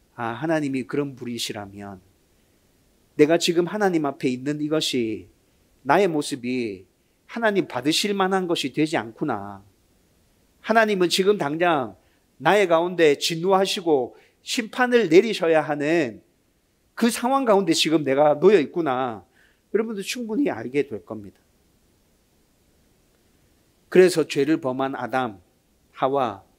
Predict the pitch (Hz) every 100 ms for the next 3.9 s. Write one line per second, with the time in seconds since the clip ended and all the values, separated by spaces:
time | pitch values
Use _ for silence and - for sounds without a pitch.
0 | _ _ _ _ - 370 392 226 196 165
1 | 151 180 - 165 131 139 147 160 151 -
2 | 190 151 139 139 185 180 262 233 147 147
3 | 131 135 135 120 120 135 131 135 180